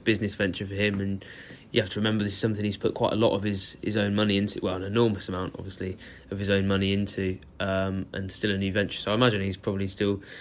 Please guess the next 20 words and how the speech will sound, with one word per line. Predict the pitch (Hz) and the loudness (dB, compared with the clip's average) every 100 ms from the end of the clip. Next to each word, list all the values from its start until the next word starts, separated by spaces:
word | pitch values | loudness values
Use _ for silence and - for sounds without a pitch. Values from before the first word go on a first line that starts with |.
| - - - - - | -16 -18 -20 -18 2
quite | 123 101 | 2 2
excited | - - 127 123 110 | 0 6 8 6 2
about | 107 104 - | 2 2 2
it, | 95 - | -2 2
but | 110 90 - - - - - - - - | 2 2 -4 -20 -20 -20 -20 -20 -20 -2
he's | 117 120 | 4 4
obviously | 113 104 110 | 4 2 4
a | |
very | 107 104 | 6 4
smart | - 120 113 - | 4 4 4 4
man. | 113 123 - - | 2 2 -4 -2
He's | 107 | 0
run, | 107 110 104 104 - - - | 2 2 2 0 -4 -6 -2
uh, | 101 98 - - - - - | 0 0 -2 -6 -16 -12 -4
a | |
successful, | - - - 113 - 107 101 98 98 - - - - - - - - - | -2 0 2 2 2 0 2 2 -2 -8 -20 -20 -20 -20 -20 -20 -8 0
um, | 98 92 92 90 - - - | 0 0 -2 -6 -12 -20 0
baseball | 98 101 - 101 | 4 4 2 0
franchise | - 101 98 104 95 92 - - - | 2 2 2 2 2 2 -2 -2 -2
in | 98 95 95 | 0 2 0